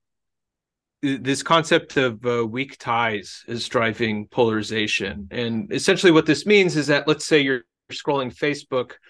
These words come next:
uh, you don't get polarized by the discussions that you're having, uh, or necessarily by people who agree with you. What you're polarized by,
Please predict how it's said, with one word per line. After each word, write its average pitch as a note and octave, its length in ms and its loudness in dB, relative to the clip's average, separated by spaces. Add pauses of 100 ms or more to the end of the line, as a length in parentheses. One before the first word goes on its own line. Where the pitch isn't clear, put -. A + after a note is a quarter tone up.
(480)
uh, C3 80 0
you D3 160 0
don't C#4+ 160 0
get G#3+ 220 0
polarized C#3 640 2
by B2 240 -2
the A2+ 100 -12
discussions C3 560 -8
that B2 160 -6
you're A2+ 100 -6
having, A#2+ 600 0 (420)
uh, A2 460 -2
or A#2 260 -4
necessarily A#2+ 840 -2
by A2+ 320 -6
people B2+ 280 -8
who A#2 140 -2
agree E3 260 4
with C#3+ 180 2
you. A#2+ 220 0
What D3 300 0
you're D3 220 4
polarized G3+ 580 2
by, B2+ 280 0